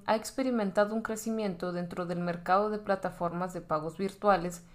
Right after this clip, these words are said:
y esto ha generado un nuevo relacionamiento financiero, en donde los bancos y otros tipos de intermediarios ya no pueden controlar el total de la, del mercado de flujo de pagos.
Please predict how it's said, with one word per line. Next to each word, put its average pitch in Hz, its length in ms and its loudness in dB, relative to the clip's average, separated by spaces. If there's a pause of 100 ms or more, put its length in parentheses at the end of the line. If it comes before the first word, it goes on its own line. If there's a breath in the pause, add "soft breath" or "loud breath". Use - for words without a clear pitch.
(120)
y 208 100 -4
esto 226 200 2
ha 247 40 4
generado 226 460 4
un 226 140 0
nuevo 226 260 0
relacionamiento 196 1080 0
financiero, 185 760 -2 (340 loud breath)
en 165 140 0
donde 165 240 2
los 165 180 -2
bancos 202 480 2
y 165 40 -6
otros 202 280 -6
tipos 196 320 -4
de 196 60 -2
intermediarios 202 840 -2 (280 soft breath)
ya 247 160 6
no 269 180 4
pueden 226 280 0
controlar 175 540 0
el 190 120 -2
total 165 460 0
de 185 80 0
la, 175 260 -2 (100)
del 165 220 -2
mercado 165 460 0
de 151 100 -4
flujo - 380 -8
de 151 80 -4
pagos. - 480 -8